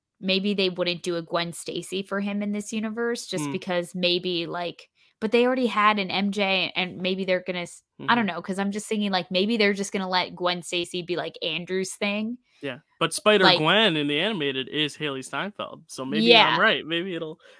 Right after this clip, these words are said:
Speaker 2: maybe Kate
Speaker 1: Oh my
Speaker 2: Bishop
Speaker 1: God,
Speaker 2: is
Speaker 1: that's
Speaker 2: going to be
Speaker 1: true.
Speaker 2: Spider-Gwen.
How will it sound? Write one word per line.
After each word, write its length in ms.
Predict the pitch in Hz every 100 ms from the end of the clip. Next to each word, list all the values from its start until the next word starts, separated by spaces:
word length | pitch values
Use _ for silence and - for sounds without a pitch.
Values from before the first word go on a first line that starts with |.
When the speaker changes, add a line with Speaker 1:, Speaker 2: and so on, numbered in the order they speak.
| -
Speaker 2:
maybe 380 | 175 196 202
Kate 260 | 196 214 233
Speaker 1:
Oh 40 |
my 260 | 240 240 220
Speaker 2:
Bishop 20 |
Speaker 1:
God, 400 | 202 202 208 208
Speaker 2:
is 0 |
Speaker 1:
that's 360 | 196 175 160 156
Speaker 2:
going 0 | 151
to 120 | 170
be 160 | 220
Speaker 1:
true. 20 | 226
Speaker 2:
Spider-Gwen. 680 | 208 175 180 147 135 131